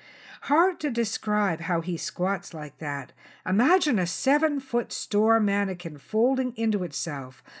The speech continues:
like a kid hugging both legs to his chest. "Can we go now?" he whined. I touched a pressure sensor, and the closet became a wall once more.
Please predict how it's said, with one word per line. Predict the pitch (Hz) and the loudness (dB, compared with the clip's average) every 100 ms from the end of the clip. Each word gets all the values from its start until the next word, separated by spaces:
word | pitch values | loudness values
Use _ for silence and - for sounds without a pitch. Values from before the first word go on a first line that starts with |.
| - | -4
like | 220 214 | -2 0
a | 254 | -2
kid | - 330 262 165 | 0 4 4 4
hugging | 233 240 240 202 | 0 0 2 2
both | 226 208 196 | 2 0 -2
legs | 208 202 160 | 0 0 -2
to | - 151 | -8 -6
his | 147 - | -6 -4
chest. | - 196 156 - - - _ _ _ _ _ _ _ - - _ | -2 -2 -4 -8 -8 -14 _ _ _ _ _ _ _ -20 -20 _
"Can | 240 233 262 262 | 0 4 4 4
we | 254 247 254 277 - 202 | 4 4 2 0 -4 2
go | 247 254 | 4 6
now?" | 254 226 208 208 233 269 294 | 4 4 6 6 6 4 2
he | 247 _ 240 | -4 _ 0
whined. | 220 196 190 190 214 247 - _ _ _ _ _ - | 2 2 2 2 0 -2 -10 _ _ _ _ _ 0
I | 202 202 | 4 4
touched | - 285 254 - 156 | 2 0 0 0 -6
a | |
pressure | - 247 269 240 170 | -2 0 2 2 0
sensor, | - 143 139 - 131 123 - - - | -2 -4 -6 -6 -8 -10 -16 -20 -8
and | 185 196 | 0 0
the | 202 | 0
closet | 285 294 262 165 - | 2 4 4 0 -6
became | 175 196 175 | -4 0 0
a | 170 | 0
wall | 208 233 202 151 | 2 2 4 2
once | 143 226 247 - | 2 0 2 2
more. | 208 180 160 139 | 2 2 0 -4